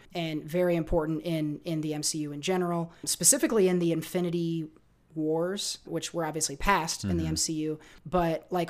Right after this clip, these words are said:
Speaker 1: on, definitely on the level of, like, a Thanos level character that very casual M C U fans don't yet know about. So, Jared, i-, is there a lot of buzz on this on Twitter, and what was your reaction?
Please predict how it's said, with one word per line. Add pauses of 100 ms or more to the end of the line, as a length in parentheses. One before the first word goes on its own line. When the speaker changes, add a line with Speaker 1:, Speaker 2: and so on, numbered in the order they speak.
Speaker 1:
on,
definitely
on
the
level
of,
like,
a
Thanos
level
character (300)
that (220)
very
casual
M
C
U
fans
don't
yet
know
about.
So, (340)
Jared,
i-,
is
there
a
lot
of
buzz
on
this
on
Twitter,
and
what
was
your
reaction?